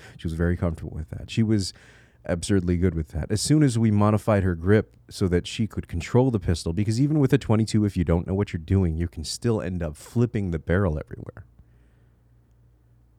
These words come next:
She modified her grip, and she was putting all of those rounds in the same hole. It's a different experience from Tyler. Tyler was learning kind of practical shooting, focusing more on the technique than on the results,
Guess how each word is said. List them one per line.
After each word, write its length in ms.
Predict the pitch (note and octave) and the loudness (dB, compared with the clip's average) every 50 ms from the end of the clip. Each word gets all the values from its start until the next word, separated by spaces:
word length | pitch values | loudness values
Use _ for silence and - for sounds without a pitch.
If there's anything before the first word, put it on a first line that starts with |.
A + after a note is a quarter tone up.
| _ _ _ _ _ _ _ _ _ _ _ | _ _ _ _ _ _ _ _ _ _ _
She 160 | - - - | -10 -4 0
modified 400 | G2+ G#2 A2 A2+ A2 - G#2+ G2 | 2 2 2 2 2 2 2 2
her 80 | F#2 F2 | 2 0
grip, 400 | D#2+ D#2+ F2+ F2 D2 - - - - _ _ _ _ _ _ _ _ _ _ _ _ _ _ _ _ _ _ _ _ - | 0 0 0 -2 -2 -4 -10 -20 -20 _ _ _ _ _ _ _ _ _ _ _ _ _ _ _ _ _ _ _ _ -4
and 120 | G#2+ G2+ | -4 -2
she 140 | - - A#2 | 0 2 2
was 140 | A2 G#2+ - | 2 2 0
putting 360 | - - G#2+ G2 F#2+ F2+ E2+ | 0 0 2 2 2 2 0
all 240 | D2 B1 F2+ F#2 F#2 | 0 0 2 2 2
of 80 | F2 | 2
those 220 | E2 F2 E2 D#2 D2 | 2 2 0 0 0
rounds 320 | E2 E2 E2 D#2+ D#2 D2 | 0 0 0 0 -2 -2
in 80 | D2 D2 | -4 -6
the 80 | D2+ | -6
same 240 | D2 - D#2+ D2+ D2+ | -6 -4 -4 -4 -2
hole. 220 | D2+ D#2 D2+ D2+ D#2 | -2 -2 -2 -2 -4
It's 100 | - - | -2 0
a 40 | |
different 260 | B2 D3+ C#3 - C3 G#2+ | 0 0 2 2 2 2
experience 440 | G2 - - - B2 A2 G2 F2 | 0 -2 -2 0 2 2 2 0
from 120 | - E2+ E2 | -2 -6 -6
Tyler. 360 | - - F2+ E2+ F2 F2 E2+ | -4 -2 -2 -2 -2 -6 -8
Tyler 380 | E2+ - - C#3 D3+ E3 D3+ B2+ | -4 -2 0 2 2 2 2 2
was 160 | F#2+ F2+ D#2+ | 0 -2 -2
learning 420 | F2 F#2 F#2+ G2 F#2 E2+ E2 D#2 - _ - - - - - - - _ - | 0 2 2 2 2 0 -2 -4 -6 _ -18 -20 -20 -20 -20 -20 -20 _ -2
kind 180 | - D3+ C#3+ B2+ | 2 4 4 4
of 140 | G2 E2 - | 4 2 0
practical 440 | - - B2+ D3 D3 - E2+ D#2+ D2+ | 0 0 2 2 0 -2 -4 -6 -6
shooting, 360 | - - - F2 D#2+ D#2+ E2 | -6 -4 -4 -2 -2 -2 -4
focusing 540 | D#2 - A2+ A#2 - G#2+ E2+ - F#2 F2+ F2+ | -2 0 0 0 0 -2 -2 0 0 2 2
more 200 | G2+ A2+ A2+ G#2+ | 2 4 4 2
on 80 | G2 | 2
the 60 | F2+ | 0
technique 520 | E2 - F#2+ F2 - G2 G2 G#2 G#2 - - | 0 0 -2 -2 0 0 0 0 0 -2 -2
than 140 | - F2 E2 | -2 0 2
on 180 | E2+ F2 E2+ | 2 2 0
the 240 | E2+ E2 E2 D#2+ D#2 | 0 0 -2 -2 -2
results, 720 | D2+ D#2+ E2 D#2+ E2 F#2 F2 D#2 - - - - - - | -2 -2 -2 0 2 2 2 2 0 -6 -12 -14 -14 -14